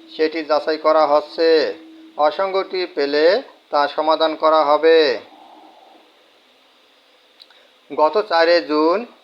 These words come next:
বিকেলে আঠারোতম শিক্ষক নিবন্ধনের চূড়ান্ত ফলাফল প্রকাশ করা হয়। এতে ষাট হাজার পাঁচশো একুশ জন প্রার্থীকে উত্তীর্ণ ঘোষণা করা হয়।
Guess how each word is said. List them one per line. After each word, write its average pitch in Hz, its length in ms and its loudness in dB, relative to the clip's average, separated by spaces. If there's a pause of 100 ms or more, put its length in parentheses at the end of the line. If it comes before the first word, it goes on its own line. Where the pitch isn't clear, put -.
বিকেলে 165 420 0
আঠারোতম 156 640 0
শিক্ষক 151 400 -8
নিবন্ধনের 151 800 -2 (300)
চূড়ান্ত 165 500 0
ফলাফল 156 400 2
প্রকাশ 156 440 -6
করা 156 260 0
হয়। 147 420 2 (460)
এতে 160 320 -2
ষাট 151 360 -2
হাজার 151 460 0 (340)
পাঁচশো 156 320 -2
একুশ 156 460 -2
জন 165 160 0
প্রার্থীকে 160 840 -2 (320)
উত্তীর্ণ 170 500 -4
ঘোষণা 151 380 -4
করা 156 300 2
হয়। 147 460 2